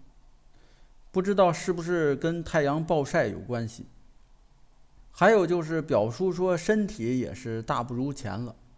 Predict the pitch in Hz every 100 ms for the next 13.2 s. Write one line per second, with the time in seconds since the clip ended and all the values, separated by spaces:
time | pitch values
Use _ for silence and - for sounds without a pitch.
0 | - - - - - - - 151 139 170
1 | 208 208 202 160 165 190 185 139 117 139
2 | 147 139 127 175 151 135 139 147 151 135
3 | 131 123 117 117 175 170 - 110 - 165
4 | 160 - - 98 - - - - - -
5 | - - - - - - - 180 180 151
6 | - 196 175 - 107 95 156 123 135 131
7 | 151 - - - - - - - - -
8 | - _ _ - 131 127 175 139 107 185
9 | 135 104 95 - - - - _ - -
10 | _ _ _ - - _ - - - -
11 | 247 196 202 151 - 117 123 147 147 139
12 | 160 180 160 - 110 - 143 - 127 123
13 | 151